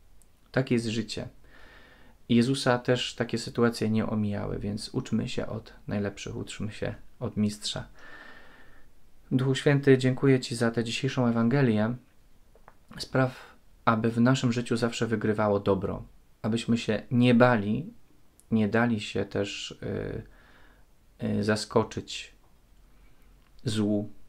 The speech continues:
Niech zło nas nie blokuje w wyświadczaniu dobra wokół siebie. O to Cię prosimy. O to, byśmy mieli zawsze taką postawę i zawsze towarzyszyła nam takie, towarzyszyło nam takie hasło: "Niech wygra miłość".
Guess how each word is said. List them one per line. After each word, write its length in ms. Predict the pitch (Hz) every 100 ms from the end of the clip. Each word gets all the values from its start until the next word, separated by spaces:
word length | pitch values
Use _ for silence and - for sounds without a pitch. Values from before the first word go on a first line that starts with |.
| - - - -
Niech 300 | 110 127 - -
zło 300 | - 135 151
nas 360 | 143 131 -
nie 180 | 127 131
blokuje 960 | 127 120 113 - - 117 98 92 98 139 139 - _ _
w 60 | -
wyświadczaniu 840 | 117 - 117 - - 113 110 107
dobra 400 | 104 107 101 98
wokół 320 | 95 - -
siebie. 420 | - - - - - - _ _ - _ - - - - _ -
O 100 | -
to 100 | -
Cię 140 | 139 135
prosimy. 580 | 135 120 - 95 95 - - - - - -
O 80 |
to, 120 | - 127
byśmy 240 | 135 127
mieli 260 | 123 123 117
zawsze 320 | 123 120 120
taką 320 | 120 - 113
postawę 600 | - 117 - 117 117 113 - - - - - -
i 140 | 120
zawsze 460 | 120 120 123 117 117
towarzyszyła 560 | - 117 117 - 131 120
nam 200 | 117 117
takie, 500 | 120 - 117 113 110 107
towarzyszyło 360 | 117 117 127
nam 140 | 123 120
takie 200 | 117 117
hasło: 640 | - 127 - 117 117 - - - -
"Niech 200 | 117 113
wygra 300 | 123 117 110
miłość". 580 | 107 95 - - -